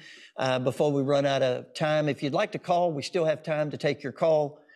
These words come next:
Uh, seven one nine, six one nine, two three four one. Seven one nine, six one nine, two three four one. All right, uh,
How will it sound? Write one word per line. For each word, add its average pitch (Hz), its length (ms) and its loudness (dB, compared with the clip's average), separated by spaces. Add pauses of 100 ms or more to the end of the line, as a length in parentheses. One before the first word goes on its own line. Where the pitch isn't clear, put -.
(260)
Uh, 127 180 0
seven 175 440 0
one 156 240 2
nine, 156 340 2
six - 380 -6
one 151 260 2
nine, 143 380 0
two 202 220 0
three 175 320 -2
four 165 340 2
one. 113 520 -4 (520)
Seven 180 480 0
one 170 200 2
nine, 156 300 2
six - 400 -4
one 135 240 0
nine, 127 380 -2
two 196 320 2
three 139 680 -4 (160)
four 127 480 0 (120)
one. 120 680 -4 (920)
All 190 100 2
right, 214 360 0 (160)
uh, 131 340 2